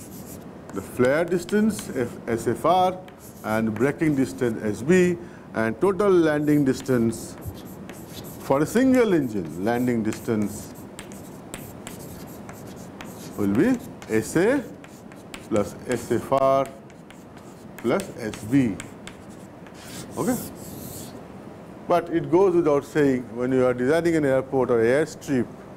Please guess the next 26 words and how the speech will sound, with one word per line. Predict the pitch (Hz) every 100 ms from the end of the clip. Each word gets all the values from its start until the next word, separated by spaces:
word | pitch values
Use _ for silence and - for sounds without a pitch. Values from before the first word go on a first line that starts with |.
| - - - - - - - - - - - - - - 117
you |
will | 131 131
keep | 147 202 233 - -
lot | 120 123
of | 165 143
margin. | 123 113 104 95 78 - - -
How | 156 214
much | 214 185
margin | 185 170 165 160
to | 151
be | 147 135 135
kept, | 143 120 - - - - - - -
we | 170
will | 165 151
be |
discussing | 135 - 123 - 117 107 - - - - - - - -
in | 170 175
one | 123 113
of | 110
our | 165
session. | - 95 - - - - - - - - - -
But | 113
this | 135
is | 160 -
clear | 180 180
now, | 180 180 233